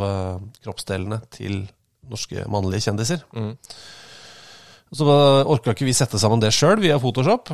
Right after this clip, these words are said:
Speaker 1: men, eh, det er det noen som har gjort. Eh, her er tydeligvis alle tiders norske mannlige supermodell utelukkende basert på K Is ønsker og preferanser.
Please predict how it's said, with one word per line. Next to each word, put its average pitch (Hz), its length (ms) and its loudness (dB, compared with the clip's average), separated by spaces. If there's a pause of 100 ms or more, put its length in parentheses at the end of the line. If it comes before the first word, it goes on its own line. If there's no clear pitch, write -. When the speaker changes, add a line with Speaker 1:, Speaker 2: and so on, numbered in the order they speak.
(200)
Speaker 1:
men, 202 240 -4
eh, 202 180 0
det 196 140 0
er 254 80 2
det 269 120 2
noen 240 200 0
som 175 100 -2
har 185 180 2
gjort. - 240 -6 (1000)
Eh, 135 800 0 (580)
her 185 320 6
er 214 260 4
tydeligvis 175 380 -2
alle 165 180 2
tiders 147 300 -2
norske 147 240 -2
mannlige 135 320 4
supermodell 147 560 -2
utelukkende 123 340 -6
basert 131 380 -2
på 151 160 -4
K 135 320 0
Is 143 120 0
ønsker 113 480 -2
og 95 60 -2
preferanser. 143 680 0